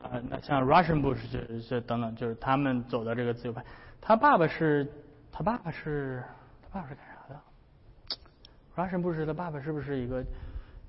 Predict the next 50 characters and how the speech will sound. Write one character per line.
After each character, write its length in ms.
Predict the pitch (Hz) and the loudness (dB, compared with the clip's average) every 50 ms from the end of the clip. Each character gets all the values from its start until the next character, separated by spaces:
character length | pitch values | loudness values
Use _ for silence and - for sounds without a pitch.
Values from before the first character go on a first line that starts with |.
| - - - - | -18 -20 -18 -16
是， 420 | - - - 147 143 143 143 143 - - - | -12 -6 -2 0 0 0 -2 -4 -8 -12 -16
是 240 | - - - 156 | -12 -2 0 2
一 120 | 151 143 139 | 2 4 4
个 420 | 143 147 143 139 135 131 131 127 127 131 - - - - - | 6 6 8 8 8 6 6 4 2 -2 -4 -10 -16 -16 2
敬 180 | - 214 190 151 | 4 6 6 6
虔 200 | - 131 123 127 | 4 2 0 0
派 180 | 143 151 147 139 | 2 2 2 2
的 140 | 127 127 | 2 2
一 100 | 123 120 | 0 0
个 240 | 117 123 127 123 123 | -2 -2 0 0 0
牧 180 | 123 131 135 127 | 0 0 -2 -2
师？ 340 | 113 - - 123 117 117 117 - - - _ _ _ _ _ _ _ _ - - - - - _ _ _ _ _ - | -4 -6 -8 -8 -8 -8 -10 -12 -16 -20 _ _ _ _ _ _ _ _ -20 -20 -20 -20 -20 _ _ _ _ _ 2
呃， 560 | 135 127 127 123 120 117 113 117 117 120 - 143 | 4 4 6 6 4 4 2 2 -2 -4 -4 -2
对， 280 | 135 143 131 123 117 139 - - - - | 2 4 4 4 4 2 -2 -6 -10 -2
一 140 | - 185 226 | 2 2 6
般 300 | 226 247 269 294 311 233 | 8 8 10 10 10 8
往 160 | 160 156 196 | 8 8 8
往 140 | 214 165 143 | 8 8 6
这 120 | 143 160 | 6 6
种 200 | 156 147 131 131 120 | 6 4 4 2 2
左 180 | - 131 123 | 2 2 4
翼 120 | 127 147 156 | 4 4 6
的 100 | 151 139 | 4 4
人， 320 | 127 123 120 120 123 127 | 4 4 4 2 2 0
他 180 | - - - 160 | 0 0 2 4
都 140 | 160 180 | 4 4
是 100 | 196 185 | 4 4
从 340 | 156 - - 135 127 127 131 | 2 2 -2 -2 -2 0 2
这 120 | 135 139 131 | 2 2 2
种， 400 | 131 123 120 117 113 110 113 123 - - - - - - - | 2 0 0 -2 -4 -6 -8 -10 -12 -18 -20 -20 -20 -20 -20
从， 360 | - - - 131 123 127 135 | -18 -8 -4 -2 0 0 0
从， 340 | - - 131 127 127 135 135 | 0 0 0 0 0 0 -2
从 200 | - - 139 135 | -4 -2 0 4
右 160 | 156 214 214 | 6 6 8
边 140 | 160 131 123 120 | 8 6 4 4
出 160 | - 120 120 | 2 -2 -4
来 100 | 117 113 | -4 -4
的， 80 | 110 113 113 | -6 -8 -8
对 100 | 120 120 | -8 -8
吧？ 140 | 120 117 - - - - - - - - - - - - | -8 -10 -10 -12 -18 -20 -20 -20 -20 -20 -20 -20 -8 -2
就 80 | - 143 | 0 0
是 80 | 143 | 0
上 260 | 131 - 220 214 175 | 4 6 6 6 6
一 40 | 156 | 6
辈 60 | 147 | 4
儿 80 | 143 135 | 4 4
都 100 | 131 127 | 4 4
是 80 | 127 131 | 4 4
右 140 | 135 127 | 2 2
边 120 | 117 113 | 2 0